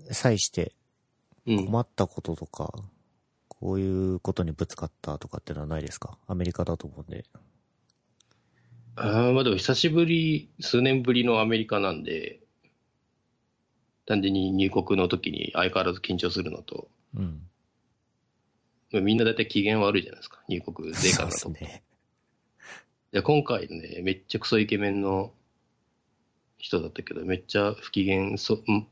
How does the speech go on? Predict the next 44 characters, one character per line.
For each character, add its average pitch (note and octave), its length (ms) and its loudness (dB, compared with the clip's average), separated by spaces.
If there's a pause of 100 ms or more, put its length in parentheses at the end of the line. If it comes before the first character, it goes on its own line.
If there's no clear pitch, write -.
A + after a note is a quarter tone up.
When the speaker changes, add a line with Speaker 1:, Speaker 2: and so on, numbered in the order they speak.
Speaker 2:
が F#2+ 140 2
マ F#2 140 2
ッ F#2+ 60 -4
ク - 100 -8
ス E2+ 100 -2
な D#2 80 -4
感 E2 120 -6
じ D#2+ 80 -10
だ - 20 -18
っ - 20 -20
た D#2+ 80 -12
ん D#2+ 40 -12
で、 - 100 -20
ち - 100 -6
ょ - 40 2
っ - 40 2
と。 - 60 0 (2750)
<laughs> - 0 -
そ - 300 4
れ A3 100 4
以 A#3+ 100 4
外 A2 220 4
は E2 140 -2
ね、 E2+ 400 -4 (720)
あ F#2+ 140 2
の、 F#2+ 200 2
前 F3 180 4
回 G2 140 2
僕、 F#2 240 -6
普 G#2+ 420 -2 (200)
通 A2+ 60 -4
に G#2+ 60 4
奥 A2 140 0
さ F#2+ 80 2
ん F2+ 40 -8
と - 80 -8
旅 F#2 120 -2
行 G2+ 160 0
で G2 80 -2
行 F#2+ 80 -8
っ - 20 -20
た F2+ 140 -2
ん - 100 -12
で、 - 300 -10